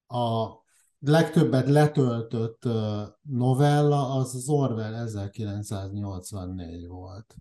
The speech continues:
a tavalyi évben. És a, és az lett a Oroszországban most a bestseller elektronikus könyvek között.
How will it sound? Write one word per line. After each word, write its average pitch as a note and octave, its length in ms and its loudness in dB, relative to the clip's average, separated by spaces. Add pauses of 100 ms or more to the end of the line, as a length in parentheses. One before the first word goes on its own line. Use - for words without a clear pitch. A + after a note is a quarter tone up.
(140)
a G#2+ 140 -12
tavalyi G#2 400 -4
évben. G2 680 -10 (440)
És B2+ 200 -4
a, D3 420 2
és C#3+ 280 0
az D3+ 160 4
lett B2+ 240 0
a A#2 400 -6
Oroszországban A#2 800 -2
most A2+ 300 -6
a A2+ 60 -4
bestseller A2+ 880 -6
elektronikus G#2 840 -10
könyvek F2 520 -14
között. F2+ 580 -20